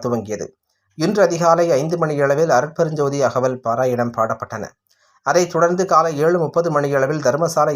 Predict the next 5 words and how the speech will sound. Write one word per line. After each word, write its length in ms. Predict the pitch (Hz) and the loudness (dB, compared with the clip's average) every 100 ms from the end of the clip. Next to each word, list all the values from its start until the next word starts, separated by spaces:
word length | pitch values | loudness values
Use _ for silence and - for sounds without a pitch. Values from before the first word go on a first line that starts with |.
| 127 | 0
அருகே 220 | 127 123 | -2 -4
சன்மார்க்க 600 | - 139 175 175 165 170 | -2 -2 0 0 -2 -6
கொடியேற்ற 340 | 139 139 143 135 | -4 -2 -4 -4
நிகழ்ச்சியும் 460 | 127 123 127 127 | -6 -6 -6 -6
நடைபெற்றன. 440 | 117 101 104 107 | -6 -6 -10 -10